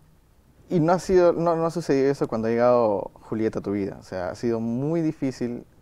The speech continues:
por lo menos cuando uno lee tu libro, se da cuenta que unos pocos segundos con un niño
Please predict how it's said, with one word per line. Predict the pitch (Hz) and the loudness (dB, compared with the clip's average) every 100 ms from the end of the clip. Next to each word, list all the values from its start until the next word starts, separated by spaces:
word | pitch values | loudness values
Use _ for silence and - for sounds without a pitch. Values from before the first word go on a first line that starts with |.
| _ - | _ -8
por | 117 | -4
lo | 120 | -2
menos | 139 156 | -4 -4
cuando | 123 113 | -4 -2
uno | 127 127 | -2 -2
lee | 127 120 120 | -2 -2 -2
tu | - | -4
libro, | 113 117 117 123 - - - - | -2 -2 -2 -4 -8 -20 -20 -14
se | - | -6
da | 120 | -6
cuenta | 117 123 127 | -4 -6 -4
que | 135 107 | -6 -4
unos | 117 123 | -4 -6
pocos | - - 131 | -8 -6 -6
segundos | - 117 117 120 123 | -4 -4 -2 -4 -6
con | - 113 | -6 -6
un | 117 120 | -4 -6
niño | 120 117 117 | -6 -6 -8